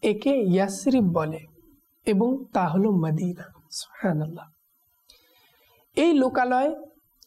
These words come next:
মানুষকে এমনভাবে পুত পবিত্র করবে, যেভাবে চুল্লি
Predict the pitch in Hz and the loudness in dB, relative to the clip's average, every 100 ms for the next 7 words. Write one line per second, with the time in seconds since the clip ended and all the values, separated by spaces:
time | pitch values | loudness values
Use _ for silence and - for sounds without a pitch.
0 | - 220 240 277 277 302 233 262 302 233 | 0 2 4 0 0 0 2 4 4 4
1 | 226 254 - 254 254 294 240 196 220 226 | 2 0 0 -2 0 0 2 2 2 0
2 | 254 - 180 170 220 330 - _ _ _ | -2 0 0 2 0 -2 -10 _ _ _
3 | _ _ _ _ _ _ 208 226 214 240 | _ _ _ _ _ _ 2 4 2 2
4 | 233 208 214 294 285 277 226 196 | 2 0 0 4 4 6 4 0